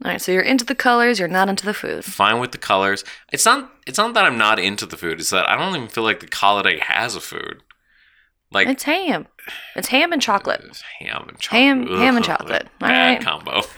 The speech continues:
Speaker 1: So
Speaker 2: Bad combo. Ham and chocolate. Okay.
Speaker 1: Welcome to Unloaded Questions.
Speaker 2: I'm Nick.
Speaker 1: I'm Tara. We're your hosts.
Speaker 2: Although when I come to, when I think of it, when I think ham and chocolate together, I think empanada. Right?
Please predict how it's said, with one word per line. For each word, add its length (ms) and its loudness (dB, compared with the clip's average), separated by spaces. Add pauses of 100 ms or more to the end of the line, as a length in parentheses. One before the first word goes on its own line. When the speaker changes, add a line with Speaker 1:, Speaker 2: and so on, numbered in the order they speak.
(140)
Speaker 1:
So 540 6
Speaker 2:
Bad 540 2
combo. 400 -4 (120)
Ham 200 -6
and 80 -12
chocolate. 440 -6 (300)
Okay. 320 0 (880)
Speaker 1:
Welcome 280 6
to 100 4
Unloaded 300 2
Questions. 760 -2 (420)
Speaker 2:
I'm 220 -2
Nick. 320 -4 (260)
Speaker 1:
I'm 120 -6
Tara. 380 6
We're 140 2
your 100 0
hosts. 420 -2
Speaker 2:
Although 200 2
when 180 0
I 60 2
come 240 -8
to, 80 -8 (120)
when 140 -4
I 60 0
think 260 -6
of 120 -4
it, 280 -4
when 160 -8
I 40 -4
think 260 -6
ham 300 -6
and 60 -14
chocolate 360 -4
together, 500 -2
I 40 -10
think 220 -12
empanada. 720 -4 (1160)
Right? 300 0